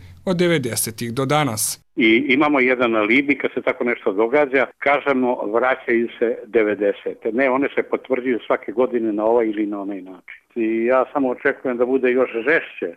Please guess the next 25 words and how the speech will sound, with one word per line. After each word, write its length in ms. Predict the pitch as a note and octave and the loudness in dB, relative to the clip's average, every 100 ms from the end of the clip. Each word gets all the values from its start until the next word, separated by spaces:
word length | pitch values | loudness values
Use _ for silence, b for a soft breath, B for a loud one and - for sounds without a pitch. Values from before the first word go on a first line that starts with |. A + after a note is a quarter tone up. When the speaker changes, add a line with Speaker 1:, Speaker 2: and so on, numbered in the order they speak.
| - | -2
Speaker 2:
Da 100 | C#3+ | 0
li 140 | C#3+ - | 2 0
će 120 | C#3 | 0
to 80 | C#3+ | 0
biti 280 | C#3 C#3 C3 | 0 0 0
likvidacije 1040 | B2 C#3 B2+ C3+ C3 C#3 B2 A#2 A2+ B2+ | 0 0 2 2 0 0 2 2 0 -2
na 140 | A#2+ | 0
ulici, 720 | B2+ C#3 A2+ F2 - F#2+ F#2 F2+ _ | 2 4 2 -4 -12 -10 -10 -12 _
da 160 | A2 B2+ | -2 0
li 100 | B2 | 0
će 80 | - | -4
to 140 | - A#2+ | -2 -2
biti 260 | B2+ C3+ | 0 0
u 60 | A#2+ | 2
automobilima, 1000 | A#2 A2+ B2+ A2+ A2 A#2+ B2 A2 G2 F2+ | 2 2 0 -2 0 2 2 2 -2 -4
da 140 | A2+ | -2
li 200 | B2+ A2+ | -2 -2
će 60 | C3 | -4
biti 340 | A#2+ B2 B2 - | -4 -2 -6 -2
klasični 540 | B2 B2 B2+ - A#2 A2 - - | -2 0 -2 -4 -6 -6 -14 -4
sačekuša. 840 | B2 A2 - C3 A#2+ A2+ F#2+ - F2 b b | -2 -2 -4 -2 -2 -4 -8 -12 -16 b b
Mi 120 | A#2+ | 2
imamo 480 | D#3+ F3 D3+ C3 B2 | 4 4 2 0 0
jednu 300 | A#2+ A#2 A#2+ | 0 0 -2
državu 760 | G#2 B2+ B2 D3 C#3+ C#3 B2+ | -2 -2 0 0 4 4 4